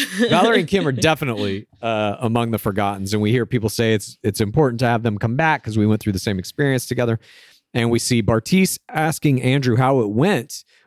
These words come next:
Speaker 2: when, uh, he proposed to Nancy the first time. And all the guys are standing around, and he kinda jokes about how she told him to go fuck himself. But he says,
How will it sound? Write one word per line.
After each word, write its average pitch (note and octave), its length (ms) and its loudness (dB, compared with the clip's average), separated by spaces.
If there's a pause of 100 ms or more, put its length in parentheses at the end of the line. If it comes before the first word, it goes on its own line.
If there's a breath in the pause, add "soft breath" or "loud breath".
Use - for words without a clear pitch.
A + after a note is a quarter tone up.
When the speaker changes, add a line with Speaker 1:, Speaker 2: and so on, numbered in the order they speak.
(120)
Speaker 2:
when, B2+ 460 0
uh, A#2 760 -2 (840)
he D3+ 160 2
proposed D3 420 2
to D3 60 2
Nancy C3 480 -2
the F2 80 -6
first F#2+ 320 -2
time. G2 320 0 (280 soft breath)
And A2 140 0
all C3+ 100 4
the D#3 100 0
guys C3+ 380 2
are B2 40 -4
standing B2+ 360 -2
around, A#2 280 0
and A#2 60 0
he B2+ 60 0
kinda C3+ 240 0
jokes A#2 520 0 (260 loud breath)
about A#2 340 0
how B2 140 0
she A#2 140 -4
told C3+ 180 2
him B2 80 -4
to B2+ 60 -4
go B2+ 100 0
fuck A#2+ 220 -4
himself. A2+ 500 -2
But A2+ 100 2
he G#2+ 60 2
says, G#2+ 540 0